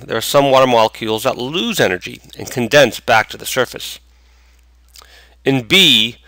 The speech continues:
when the number of molecules evaporating equal the number of molecules condensing, the air above the liquid is saturated.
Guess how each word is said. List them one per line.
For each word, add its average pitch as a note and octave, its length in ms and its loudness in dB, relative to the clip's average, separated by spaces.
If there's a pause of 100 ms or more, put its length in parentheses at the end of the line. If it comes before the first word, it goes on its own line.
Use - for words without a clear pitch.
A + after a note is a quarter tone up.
(300)
when B2 100 -2
the B2 80 4
number C3+ 300 4
of E3 60 0
molecules E3 540 2
evaporating D3 600 0
equal A2+ 220 -6
the G#2+ 100 -4
number B2 320 0
of C3+ 80 -2
molecules C#3+ 500 2
condensing, C3 680 0 (580)
the A#2 180 2
air D3+ 160 6
above A#2+ 760 4
the - 120 -14
liquid A#2 280 -6
is F#2+ 80 -10
saturated. - 600 0